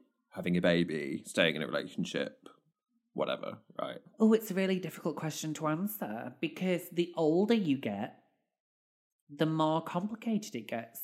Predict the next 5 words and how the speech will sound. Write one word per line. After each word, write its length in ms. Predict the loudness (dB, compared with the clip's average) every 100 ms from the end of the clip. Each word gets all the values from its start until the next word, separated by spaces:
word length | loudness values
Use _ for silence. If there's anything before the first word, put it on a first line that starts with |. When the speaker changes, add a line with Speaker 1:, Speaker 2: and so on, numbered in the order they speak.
| -10
Speaker 2:
You 160 | -2 2
know, 260 | 4 2 -2 -10 -20 _ _ _ _ _ _ _ _ _ _ _ _ -10
the 100 | 0
fact 280 | 2 2 2
is, 220 | 0 0